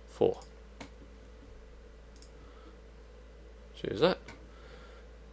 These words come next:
In that case we move forward two meters. Let's change that to, say, six meters and change the time to three seconds.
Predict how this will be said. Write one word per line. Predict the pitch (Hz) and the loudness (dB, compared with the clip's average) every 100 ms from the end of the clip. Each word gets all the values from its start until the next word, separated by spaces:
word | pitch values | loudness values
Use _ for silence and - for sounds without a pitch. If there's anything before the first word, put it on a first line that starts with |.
| - | -8
In | 107 | -6
that | 92 - - - - | -6 -8 -12 -10 -2
case | - 101 - | 4 4 6
we | 95 | 6
move | 95 92 | 8 6
forward | - 98 95 92 - - - - - | 6 8 8 6 -2 -8 -10 -10 -4
two | - 101 95 | 4 6 10
meters. | 117 151 160 - - - - - - - - - | 10 10 8 6 2 -2 -10 -12 -10 -10 -12 0
Let's | 120 - | 2 2
change | - 113 98 95 - | 4 8 8 6 8
that | 95 - - | 8 8 4
to, | - - 95 92 95 92 95 - - - - - - - - - - - - - - - - | 0 4 4 4 4 2 0 -6 -14 -14 -14 -14 -14 -14 -12 -12 -12 -12 -12 -12 -14 -14 -10
say, | - - | -4 -2
six | - - - | 2 2 8
meters | 87 92 95 - - - - - - - - - - - - - | 10 10 10 6 0 -6 -14 -14 -14 -14 -14 -14 -12 -12 -12 -2
and | 107 101 | 4 4
change | 101 - 98 95 | 4 6 4 4
the | - | -2
time | - 95 90 | 4 4 4
to | |
three | 90 - 95 | 0 6 6
seconds. | 92 - - 180 185 - | 8 4 4 2 0 -4